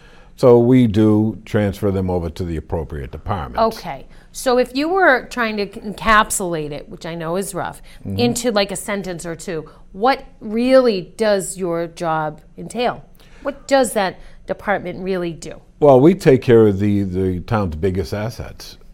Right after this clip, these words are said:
Speaker 1: We have, uh, just about a million square feet of building space that we take care of.
Speaker 2: Wow.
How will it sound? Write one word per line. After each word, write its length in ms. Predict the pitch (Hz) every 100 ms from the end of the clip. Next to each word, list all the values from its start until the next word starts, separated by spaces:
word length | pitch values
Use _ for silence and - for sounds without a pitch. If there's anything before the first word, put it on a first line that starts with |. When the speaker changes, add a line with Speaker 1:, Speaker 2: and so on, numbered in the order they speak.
| -
Speaker 1:
We 240 | 95 95
have, 380 | 87 98 95 85
uh, 240 | 98 92 87
just 500 | 87 95 117 113 101
about 280 | 98 92
a 40 | 90
million 400 | 92 95 101 87
square 380 | - 98 92 87
feet 340 | - 101 92
of 260 | 90 80 78
building 400 | 98 92 71 67
space 360 | - 76 69
that 120 | 78
we 140 | 76 71
take 280 | - 76 -
care 220 | 92 -
of. 240 | - -
Speaker 2:
Wow. 400 | - 170 143 147